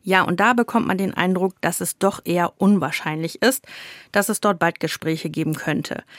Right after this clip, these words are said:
Der russische Außenminister Lavrov hat zum Beispiel gerade gesagt, dass er findet, dass das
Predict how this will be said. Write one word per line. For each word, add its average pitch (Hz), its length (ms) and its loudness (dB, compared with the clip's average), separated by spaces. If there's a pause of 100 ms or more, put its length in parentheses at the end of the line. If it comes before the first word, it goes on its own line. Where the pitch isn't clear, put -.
(260)
Der 180 120 2
russische 220 560 2
Außenminister 196 580 2
Lavrov 170 580 2
hat 214 200 2
zum 208 180 2
Beispiel 180 400 2
gerade 170 300 2
gesagt, 165 460 0
dass 160 160 -2
er 165 160 0
findet, 185 460 0
dass 165 140 0
das - 240 -4